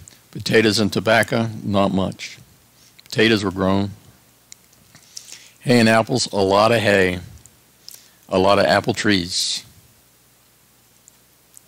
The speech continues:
Okay, non-bearing in different types of where we are with trees, peach trees, pear trees, fair amount.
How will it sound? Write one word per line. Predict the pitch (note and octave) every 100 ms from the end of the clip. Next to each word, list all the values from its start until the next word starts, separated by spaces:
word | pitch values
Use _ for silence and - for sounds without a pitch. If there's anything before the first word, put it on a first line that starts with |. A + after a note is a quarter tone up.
| _ _ _ _ G2+
Okay, | F2+ G#2 G2+ G2+ - - - _ _ _ _ _ _ _ _ _ _
non-bearing | C3 G#2+ G#2 G2+ G#2+ G#2 G#2+
in | G2+ G2
different | G#2+ G2+ F#2+
types | - A2 G#2 -
of | G#2
where | G2+ G#2
we | G2+
are | G2 G2+
with | F#2
trees, | - G#2 F#2
peach | - G#2+ -
trees, | - G#2+ G2 -
pear | G#2+ G2+
trees, | - G#2+ G2 G2 - - - - - - -
fair | B3 F#3
amount. | D3+ B2+ G2+